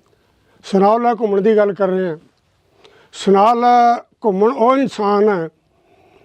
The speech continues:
ਜਿਹੜਾ ਲੱਭਦਾ ਸੀ ਕਿ ਉਸ ਪਾਸੇ ਕੋਈ ਬੰਦਾ ਹੈ ਜਿਹੜਾ ਗੱਲ ਤੋਰੇ।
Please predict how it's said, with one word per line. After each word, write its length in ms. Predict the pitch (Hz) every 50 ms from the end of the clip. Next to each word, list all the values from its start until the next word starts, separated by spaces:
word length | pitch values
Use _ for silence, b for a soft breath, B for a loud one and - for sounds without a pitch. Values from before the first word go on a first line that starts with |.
| b -
ਜਿਹੜਾ 260 | 175 196 226 262 277
ਲੱਭਦਾ 400 | 277 254 240 254 269 226 269 262
ਸੀ 200 | 226 - 247 247
ਕਿ 120 | 190 285 285
ਉਸ 460 | 302 294 262 240 247 262 226 - -
ਪਾਸੇ 360 | - 359 220 - - - 240 233
ਕੋਈ 180 | 190 262 247
ਬੰਦਾ 340 | 214 220 208 202 208 220 214
ਹੈ 200 | 175 180 196 214
ਜਿਹੜਾ 200 | 240 262 262 254
ਗੱਲ 220 | 226 226 220 208
ਤੋਰੇ। 340 | 175 226 208 202 202 196 196